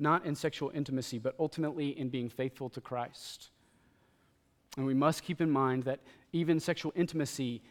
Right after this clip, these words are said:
in marriage can be something that isn't necessarily pleasing to the Lord. Thirdly, we must resist oversimplifying physical intimacy in marriage. What I mean here is by making it just about physical intimacy.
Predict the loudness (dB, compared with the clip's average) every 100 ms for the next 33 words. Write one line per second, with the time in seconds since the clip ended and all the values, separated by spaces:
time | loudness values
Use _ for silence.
0 | -20 _ 6 6 6 2 0 2 2 0
1 | -4 -10 -12 -16 _ _ _ _ -2 2
2 | 2 2 0 2 2 0 0 0 0 0
3 | -6 -8 -6 -6 -4 -2 -2 -6 -4 -4
4 | -2 -4 -4 -6 -6 -6 -2 -2 -2 -6
5 | -20 _ _ _ _ _ _ -20 -20 -20
6 | -20 _ _ _ _ 2 4 6 2 4
7 | 4 4 0 -6 -4 -4 0 0 0 0
8 | 2 2 -2 -2 -2 0 -2 0 0 -2
9 | -4 -4 -4 -4 -6 -6 -8 -6 -6 -6
10 | -6 -6 -6 -10 -16 -20 -20 _ _ _
11 | _ _ _ _ 2 6 6 6 6 6
12 | 6 4 0 -2 2 2 2 -6 -8 0
13 | 2 2 0 0 -4 -16 _ -10 2 2
14 | 2 -4 -6 2 4 4 -2 -6 -4 -6
15 | -6 -8 -8 -10 -10 -12 -16